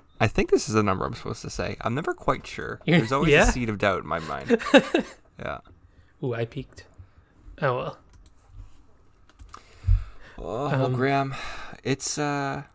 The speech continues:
Speaker 1: the date of this recording is November twenty-second.
Speaker 2: It
Speaker 1: It's,
Speaker 2: is.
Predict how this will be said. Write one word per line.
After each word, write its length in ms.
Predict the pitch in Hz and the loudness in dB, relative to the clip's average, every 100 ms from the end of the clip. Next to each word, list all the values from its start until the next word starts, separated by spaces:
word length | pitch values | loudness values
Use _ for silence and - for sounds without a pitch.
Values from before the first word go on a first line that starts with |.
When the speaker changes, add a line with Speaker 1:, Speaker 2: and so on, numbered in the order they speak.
| _ _ _ _ _ _ _ - | _ _ _ _ _ _ _ -6
Speaker 1:
the 100 | - | -4
date 180 | 160 156 | 0 0
of 80 | |
this 140 | 170 - | -2 -6
recording 460 | - - - - - _ | -10 -10 -10 -14 -20 _
is 140 | - 110 | -10 -6
November 280 | 101 92 | -4 -4
twenty-second. 580 | 90 - - - - - - _ | -4 -4 -4 -6 -8 -14 -18 _
Speaker 2:
It 160 | - 131 | -4 0
Speaker 1:
It's, 100 | 202 | 0
Speaker 2:
is. 340 | 123 - - | -2 -8 -10